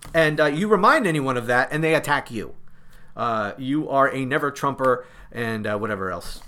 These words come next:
whatever nonsense they, uh, they wanna say. So, but anyways, Democrats know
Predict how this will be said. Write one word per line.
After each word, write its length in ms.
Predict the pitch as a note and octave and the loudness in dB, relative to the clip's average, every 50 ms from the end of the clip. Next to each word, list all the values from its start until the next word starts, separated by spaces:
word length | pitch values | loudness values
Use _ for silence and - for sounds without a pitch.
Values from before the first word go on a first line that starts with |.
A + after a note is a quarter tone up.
| - - | -16 -14
whatever 320 | - A2 G#2 G2 F#2+ F#2 | -12 -10 -8 -8 -8 -8
nonsense 460 | F#2 F2+ F2+ F2 - - F#2 F#2+ - | -10 -10 -10 -10 -12 -14 -14 -16 -16
they, 220 | - F#2+ F#2 F2+ E2+ | -16 -14 -14 -14 -12
uh, 100 | E2 - - - - - | -14 -14 -16 -18 -20 -18
they 100 | - A2 | -16 -14
wanna 200 | G#2+ G2+ F2+ - | -12 -12 -12 -12
say. 220 | - - - - - - - - - - - | -12 -14 -14 -14 -16 -16 -18 -18 -20 -10 -2
So, 260 | - D#3 D3 C#3 - - - - - - - - - - - - - - - - - - - - - _ - - - | 2 2 2 2 0 -6 -16 -18 -18 -16 -16 -16 -16 -16 -16 -16 -16 -18 -18 -18 -18 -20 -20 -20 -20 _ -20 -20 -4
but 180 | - G#3 G3 G3+ | -2 0 0 0
anyways, 440 | G#3+ B3 A#3 E3+ C#3 B2 A#2 - - - - - - - _ _ _ _ _ _ _ _ _ _ _ _ _ _ _ _ _ _ - _ _ _ _ _ - - - | 0 -2 0 0 2 0 0 -2 -6 -16 -20 -20 -20 -20 _ _ _ _ _ _ _ _ _ _ _ _ _ _ _ _ _ _ -20 _ _ _ _ _ -20 -6 2
Democrats 840 | - G3 C#4 D4 C#4 - - - G3+ F#3+ F#3+ F#3+ - - - - - | 2 4 4 4 0 -2 -2 2 4 4 4 2 0 -6 -10 -10 -8
know 560 | C#3 C#3 D3 D#3+ E3+ D#3 B2 G2+ E2+ D#2+ - | -8 -2 2 4 4 4 4 2 0 -6 -12